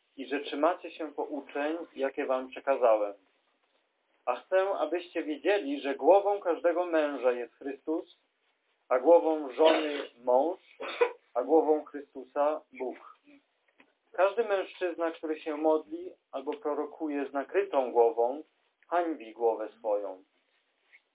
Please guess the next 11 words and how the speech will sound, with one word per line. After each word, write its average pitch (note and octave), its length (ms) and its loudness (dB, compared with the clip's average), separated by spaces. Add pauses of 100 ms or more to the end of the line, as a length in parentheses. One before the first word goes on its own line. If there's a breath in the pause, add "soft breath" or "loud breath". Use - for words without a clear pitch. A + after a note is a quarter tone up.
I C3+ 60 -14
każda D3 360 0
kobieta, C#3+ 460 -4
która D3 400 0
się C#3+ 220 -8
modli C#3 600 -2
albo C3+ 260 -2
prorokuje C#3 600 -2
z A#2+ 120 -16
nienakrytą B2 680 -2
głową, A#2 480 4